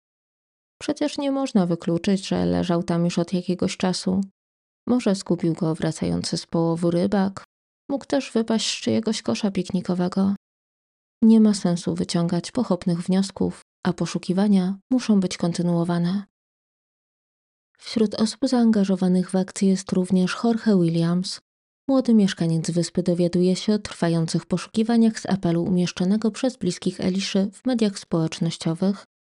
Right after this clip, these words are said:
i bez namysłu postanawia się do nich przyłączyć.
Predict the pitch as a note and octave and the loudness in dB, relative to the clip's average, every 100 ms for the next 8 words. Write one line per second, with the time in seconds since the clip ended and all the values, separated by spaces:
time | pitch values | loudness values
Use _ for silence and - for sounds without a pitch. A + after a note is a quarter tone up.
0 | _ _ - G#3 G3 G#3 G3+ G#3 G3 F#3+ | _ _ 0 0 2 0 2 4 4 4
1 | F#3+ F3 F3 - F3 E3+ F3 F3 G3 F3+ | 0 -4 -6 -4 -2 -2 -2 -6 -4 -2
2 | F3+ - - F#3 F3 F#3+ G3 G#3 G3 | -2 -4 -6 -4 -2 -2 -2 -6 -8